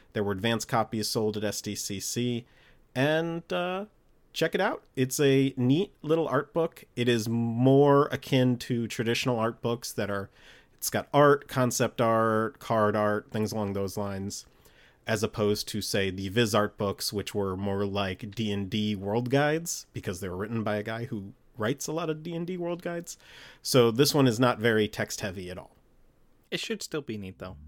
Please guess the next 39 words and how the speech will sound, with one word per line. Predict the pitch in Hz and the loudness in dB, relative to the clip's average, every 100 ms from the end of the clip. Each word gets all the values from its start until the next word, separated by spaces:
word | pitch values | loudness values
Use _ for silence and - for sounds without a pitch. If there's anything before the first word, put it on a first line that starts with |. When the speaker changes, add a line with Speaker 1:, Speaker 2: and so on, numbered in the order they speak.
| - _ _ | -20 _ _
Speaker 2:
Um, | 127 110 107 - | -4 -4 -6 -4
and | 131 | -2
it | 127 | 2
is | 127 120 - - _ | 0 0 -6 -12 _
worth | 123 113 - | -2 -2 -2
noting | 120 110 110 107 104 - | -2 0 0 -2 -4 -2
that, | 110 101 104 101 - | 2 4 2 0 -4
uh, | 104 98 98 98 | -4 -2 -2 -4
we'll, | 131 127 131 156 | -2 0 0 2
we'll | 143 156 | 2 2
talk | - 156 143 _ _ 123 | 4 2 2 _ _ -4
the | 127 | 0
Eldraine | 120 110 123 113 | 0 0 -2 0
announcement | 110 107 107 - 117 104 | 0 0 -2 -4 -6 -4
next | 104 101 - | -4 -6 -4
week, | 113 107 - - _ _ _ _ _ | -4 -4 -6 -20 _ _ _ _ _
because | 104 - - 98 98 98 95 92 - - _ _ _ _ _ _ _ _ - | -10 -10 -6 -4 -2 -2 -4 -10 -14 -18 _ _ _ _ _ _ _ _ -2
we | |
have | 117 120 | 0 2
the | 120 | 2
name, | 120 117 113 110 110 _ _ | 2 2 2 -2 -6 _ _
we | 117 | -12
have | 101 104 101 101 95 - - _ | -2 2 2 0 -4 -16 -20 _
the | 110 | -6
invitation | 104 104 - 110 - 117 | -4 -4 -2 -2 -2 -6
from | - 107 104 | -8 -8 -8
the | 87 | -8
press | - 107 | -6 -6
breakfast | - 104 - - 107 101 - | -6 -6 -6 -6 -6 -6 -12
with | 107 104 101 - | -6 -2 -4 -6
the | - | -14
fairy | - - 113 104 107 107 107 | -14 -10 -4 -2 0 0 -2
with | 104 101 104 | -2 -4 -6
the | 95 | -10
pen | - - 110 107 | -14 -8 -4 -4
nib | 107 107 98 | -2 -2 -4
as | 98 95 - | -10 -10 -10
a | 98 | -10
spearhead, | - - 113 120 131 139 | -10 -6 -2 0 0 0